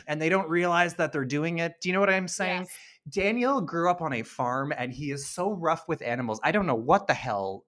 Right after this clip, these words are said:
Speaker 1: I don't know. I'm like, "Daniel, you are <laughs> so bad
Speaker 2: <laughs>
Speaker 1: with animals. I don't know what it is," but he has such an issue with the cat. I'm like, "No, you have to be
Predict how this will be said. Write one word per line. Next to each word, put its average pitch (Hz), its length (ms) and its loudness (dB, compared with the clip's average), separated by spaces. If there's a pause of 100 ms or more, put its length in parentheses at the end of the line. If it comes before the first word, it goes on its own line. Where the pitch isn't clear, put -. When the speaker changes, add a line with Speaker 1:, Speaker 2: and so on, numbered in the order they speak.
Speaker 1:
I 143 120 6
don't 175 100 4
know. 180 100 2
I'm 160 160 0
like, 165 160 -4
"Daniel, 165 400 -2
you 165 260 -4
are 160 160 4
<laughs> - 0 -
so 175 640 6 (120)
bad 120 480 6 (260)
Speaker 2:
<laughs> 370 240 -8
Speaker 1:
with 139 440 0
animals. 156 500 0
I 147 120 6
don't 202 180 2
know 165 160 4 (200)
what 196 220 6
it 262 140 0
is," 147 400 -2 (460)
but 202 140 -2
he 202 220 -4
has 196 160 -8
such - 180 -8
an 233 100 -4
issue 214 260 -6
with 165 140 -6
the - 80 -10
cat. 208 260 0
I'm 170 80 -12
like, 165 180 -14
"No, 123 200 -12 (160)
you 123 80 -12
have 135 140 -14
to 135 80 -20
be 107 140 -20